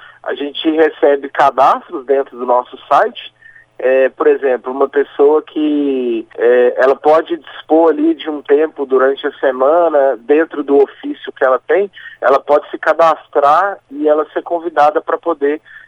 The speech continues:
fazer um trabalho voluntário dentro do projeto ou de outros, né, que a gente executa, que esse é o principal,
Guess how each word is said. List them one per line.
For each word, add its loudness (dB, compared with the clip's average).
fazer 0
um -6
trabalho 0
voluntário -2
dentro -6
do -12
projeto -2
ou 2
de -8
outros, 0
né, 0
que -8
a -2
gente -6
executa, -2
que -4
esse 0
é 4
o 2
principal, 0